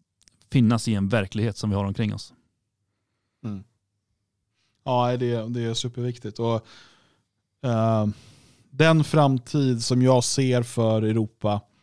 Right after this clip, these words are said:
Speaker 2: eh, kräver, kräver att vi som vill ha en vit framtid, en svensk framtid,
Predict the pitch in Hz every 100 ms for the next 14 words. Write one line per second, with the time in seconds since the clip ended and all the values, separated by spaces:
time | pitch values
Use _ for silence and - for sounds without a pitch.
0 | _ - _ _ 110 101 95 - 131 135
1 | 143 135 101 82 - - _ _ _ _
2 | _ _ _ - 135 147 151 139 107 87
3 | 104 - _ _ _ - 120 117 123 127
4 | 123 147 - - 117 98 101 113 117 131
5 | 147 139 113 107 95 95 - 95 92 113
6 | 147 - 143 131 120 - 123 120 73 -
7 | 120 135 127 - 131 113 - 107 110